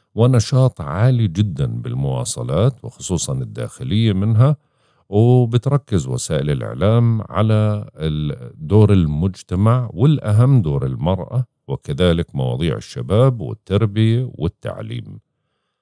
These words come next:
طبعًا اليوم هاي الزاوية بتعطيك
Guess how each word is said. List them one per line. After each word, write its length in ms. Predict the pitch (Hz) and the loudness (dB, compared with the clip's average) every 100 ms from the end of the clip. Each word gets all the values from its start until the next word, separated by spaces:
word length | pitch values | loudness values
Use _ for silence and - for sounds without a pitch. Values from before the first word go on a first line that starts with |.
| _ _ | _ _
طبعًا 340 | 90 73 62 50 | -4 -2 -4 -8
اليوم 440 | 53 73 101 107 | -6 0 2 2
هاي 220 | 80 90 | 0 0
الزاوية 480 | 73 64 92 117 120 | 0 0 0 2 0
بتعطيك 440 | 120 67 60 80 | 0 -4 -6 -10